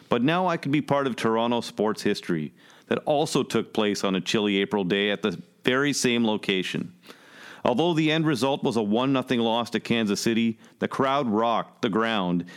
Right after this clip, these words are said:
and it was quite evident B M O Field w-, would be an imposing pla-, place to play for the opposition. The fan base, whose heart beats in the south stands with the U section and Red Patch Boys, were equipped with chants and songs, both prepared and drummed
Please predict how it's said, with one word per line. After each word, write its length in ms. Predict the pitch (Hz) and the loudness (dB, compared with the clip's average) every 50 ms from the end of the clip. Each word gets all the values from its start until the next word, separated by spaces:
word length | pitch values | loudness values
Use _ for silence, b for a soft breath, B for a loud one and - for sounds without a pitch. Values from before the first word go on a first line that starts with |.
| B B B | B B B
and 120 | - 107 120 | 0 0 2
it 40 | |
was 140 | 127 120 - | 2 0 -2
quite 380 | - - 131 135 143 160 - - | -2 0 0 0 0 0 0 0
evident 440 | 151 139 123 127 110 104 101 101 - - - _ _ _ _ - | 0 2 2 2 2 2 2 0 -4 -8 -20 _ _ _ _ 0
B 140 | 120 131 143 | 2 2 4
M 120 | 151 143 | 4 4
O 100 | 139 135 | 2 0
Field 320 | - - - 131 123 113 | 0 0 2 2 2 2
w-, 260 | 104 101 104 110 110 - - | 2 2 2 0 0 -2 0
would 240 | 117 127 120 101 90 | 0 0 2 2 2
be 120 | 127 120 | 2 2
an 60 | 120 | 2
imposing 640 | 120 117 110 - - 139 139 139 127 151 147 143 131 | 2 0 0 0 0 0 0 2 2 2 2 2 0
pla-, 300 | - - 139 131 131 123 - - - | 0 0 0 0 0 -2 -4 -4 -2
place 260 | - 131 139 135 - | 0 0 2 2 0
to 100 | - 143 | -2 -2
play 300 | - - 139 135 120 113 | 0 0 0 2 2 0
for 140 | - - 113 | 0 0 0
the 120 | 117 110 | 2 2
opposition. 760 | 101 101 101 - 113 95 92 107 110 - - 101 78 - - - - B B B B B B B B B B B B B - | 2 0 0 0 -2 0 0 0 -2 -2 -2 -4 -4 -6 -8 -18 -20 B B B B B B B B B B B B B -4
The 120 | - 117 | -4 -2
fan 360 | - - 147 151 165 175 175 | 2 2 2 2 2 2 2
base, 300 | 123 113 104 104 107 - | 2 2 2 2 0 0
whose 240 | - - 131 113 - | 0 0 0 0 2
heart 360 | 104 120 131 143 147 - - | 0 0 0 0 -2 -2 -2
beats 280 | - 143 135 131 - - | 0 0 0 0 0 2
in 80 | 120 | 2
the 80 | 120 104 | 2 2
south 360 | - - - 123 127 131 113 | 0 0 2 2 2 0 -2
stands 600 | - - - 127 127 127 117 104 95 92 87 - - B B B B B B B B B B B B B B | -4 -2 0 0 2 2 2 2 0 0 -2 -4 -8 B B B B B B B B B B B B B B
with 200 | - 113 113 - | 0 0 0 2
the 80 | 120 104 | 2 2
U 260 | 98 107 127 139 131 | 2 4 2 2 2
section 460 | - - 139 123 120 - - 127 127 | 2 0 0 0 0 0 0 2 2
and 120 | 107 98 | 2 2
Red 260 | 98 113 135 143 127 - | 2 2 0 -2 -2 0
Patch 340 | 113 98 92 90 - - - | 0 0 0 -2 -4 -6 -4
Boys, 300 | 101 98 101 101 92 - | -2 0 0 0 0 0
were 120 | 107 113 | 0 0
equipped 380 | 107 - - - 135 131 131 - | 0 0 0 0 0 0 0 0
with 160 | 135 107 - | -2 -2 0
chants 440 | - - - 127 123 127 127 - 139 | 0 0 0 2 2 0 0 0 0
and 120 | 131 120 | 0 0
songs, 400 | - - 131 117 110 110 107 - | 0 0 0 0 2 0 -2 -2
both 340 | - - 120 127 135 131 - | -2 0 0 0 0 0 -2
prepared 460 | - 143 - - 127 120 117 120 120 | -2 -4 -2 0 0 0 2 2 2
and 100 | 120 107 | 0 0
drummed 400 | 87 104 113 113 120 123 113 113 | 2 2 2 2 2 0 0 -2